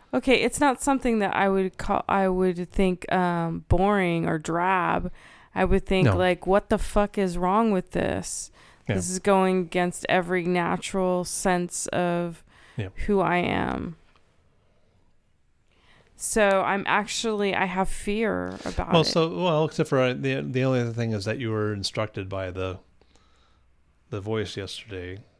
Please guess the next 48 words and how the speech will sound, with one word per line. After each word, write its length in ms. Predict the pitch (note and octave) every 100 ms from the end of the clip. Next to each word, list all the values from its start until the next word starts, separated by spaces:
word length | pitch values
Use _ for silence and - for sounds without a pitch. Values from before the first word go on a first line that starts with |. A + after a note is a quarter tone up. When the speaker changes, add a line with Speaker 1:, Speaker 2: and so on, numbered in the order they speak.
| _ _
Speaker 2:
last 300 | F#3 F2+ -
night, 300 | G2 F2 F#2+
that 260 | G2+ F#2 F#2+ _ _ _ _ _ _ _ _ _ -
you 200 | G2+ F#2+
were 120 | F#2
to 440 | - F#2+ F#2 F2+
stop 380 | F#2 - F#2+ G2
them. 320 | - - A2+ A2+ _ _ _ _ _ _ _ _ _ _ _
And 120 | G#2+
so 120 | - G#2
maybe 280 | G#2 G#2+
you 240 | G2+ G2 G2
would 120 | G2
look 220 | F#2+ F#2+
at 120 | G2+ G2
this 240 | F#2+ -
and 140 | F#2+
say, 480 | - G#2 F#2 F#2 F2+ F#2 _ _ _ _ _ _ _ _ _ _ _ _ _ _ _ -
you 100 | G2+
know, 120 | F2+
"What, 260 | F#2+ G#2
what 220 | C3 G#2+ G#2+
is, 340 | G#2 G2 -
what, 280 | F3 A#2 A#2
how 160 | A2+
does, 320 | A2+ G2+ A#2 B2+
what 180 | G#2+ G#2+
is 240 | G2+ G2
this? 280 | - G2 -
What, 260 | G2+ G2+
how 140 | G#2 G2+
does 120 | F#2+
this 180 | G2 -
work? 260 | G#2+ G2+
How 160 | - G2
would 100 | G2
I 100 | F#2+
destroy 480 | F2+ - - G2+ G2
these 300 | F#2 F#2 -
things? 340 | G2 F#2 F2+
How 120 | -
would 100 | G2
I 60 | F#2
stop 380 | - G2+ G#2 -
them? 240 | G2 F#2+
What 160 | F#2 F#2
are 60 |
they?" 260 | F#2 F2+ F#2